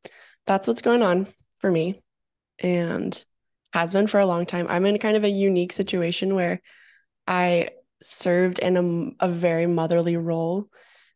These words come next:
to a child for years and also have, you know, been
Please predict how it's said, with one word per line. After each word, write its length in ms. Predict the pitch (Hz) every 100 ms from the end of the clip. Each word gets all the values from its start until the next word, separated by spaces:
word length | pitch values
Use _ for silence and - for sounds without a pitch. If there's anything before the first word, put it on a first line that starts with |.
| -
to 140 | - 202
a 80 |
child 400 | 180 180 170 175
for 120 | - 170
years 680 | 165 160 165 196 - - - - _ _ _ -
and 360 | 175 170 165
also 560 | - 175 165 - 170 165
have, 220 | 170 170 165
you 120 | - 175
know, 240 | 156 180 - 175
been 360 | 180 170 170